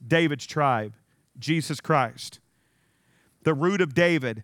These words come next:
hath prevailed to open the book and to loose the seven seals thereof.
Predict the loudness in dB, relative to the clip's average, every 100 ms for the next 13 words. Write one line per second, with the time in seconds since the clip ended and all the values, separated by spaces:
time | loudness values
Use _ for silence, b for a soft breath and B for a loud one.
0 | _ 2 2 2 0 2 2 2 0 -4
1 | 0 0 0 -2 -2 0 0 0 -2 -2
2 | -2 0 -2 -2 0 0 -2 -4 -4 -2
3 | 2 2 2 -4 -2 0 0 -2 -6 -12
4 | -14 -16 b b -4 0 2 4 2 2
5 | -6 _